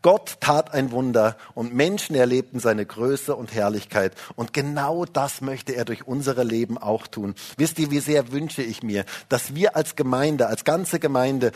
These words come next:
und als ganze Christen in Österreich nicht nur gesegnet sind und den Segen für uns behalten, sondern dass wir ein Segen werden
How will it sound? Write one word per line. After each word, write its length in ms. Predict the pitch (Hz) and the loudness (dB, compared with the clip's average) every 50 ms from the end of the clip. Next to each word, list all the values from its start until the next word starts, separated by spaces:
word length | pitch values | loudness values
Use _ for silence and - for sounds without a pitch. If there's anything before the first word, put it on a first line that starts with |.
| - - - | -2 -12 -4
und 160 | - 180 175 | -2 4 6
als 140 | 175 160 - | 6 4 4
ganze 280 | - 175 180 180 - 180 | 0 -2 0 2 0 0
Christen 500 | - - - 196 214 - - - 170 170 | 0 2 0 2 0 0 -2 -4 -4 -4
in 120 | 165 165 | -4 -4
Österreich 540 | 143 156 165 - - - 113 120 120 117 - - - - | -2 -2 -2 0 0 2 4 4 4 4 0 -10 -8 -2
nicht 380 | 160 220 285 285 247 - - - | 4 6 6 6 4 2 -2 2
nur 180 | 233 233 233 | 4 4 6
gesegnet 560 | - 220 - - 220 226 226 - 214 196 - - | 6 4 6 6 4 4 4 2 0 0 4 6
sind 320 | 233 226 208 170 135 - - - - - - - _ _ _ _ _ - | 6 6 6 4 2 -2 -6 -16 -16 -18 -20 -20 _ _ _ _ _ 0
und 160 | 196 208 220 | 4 6 6
den 80 | 214 | 6
Segen 300 | 190 220 233 233 226 226 | 6 6 4 6 6 4
für 160 | 185 - 226 226 | 2 4 6 6
uns 240 | 240 247 226 - | 6 6 4 6
behalten, 520 | - 165 147 127 117 110 - - 101 85 - _ _ _ _ _ _ _ _ _ _ _ _ _ - - - - - - | 6 8 8 10 8 6 4 -2 -12 -14 -14 _ _ _ _ _ _ _ _ _ _ _ _ _ -20 -20 -20 -14 -2 2
sondern 240 | 135 135 139 139 | 2 4 4 6
dass 180 | 135 143 135 - | 4 4 4 4
wir 80 | 143 127 | 2 2
ein 140 | 123 123 | 2 0
Segen 460 | 117 - - 139 156 165 165 160 143 131 | -2 0 0 2 2 2 0 -2 0 2
werden 400 | 123 123 127 120 123 117 113 | 4 4 4 2 0 -4 -4